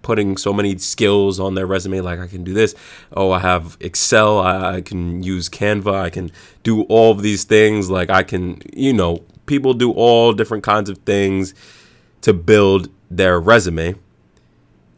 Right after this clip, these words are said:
And that is what they focus their life around. And it is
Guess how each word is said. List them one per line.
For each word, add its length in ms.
And 140
that 180
is 100
what 220
they 100
focus 680
their 400
life 520
around. 480
And 80
it 180
is 220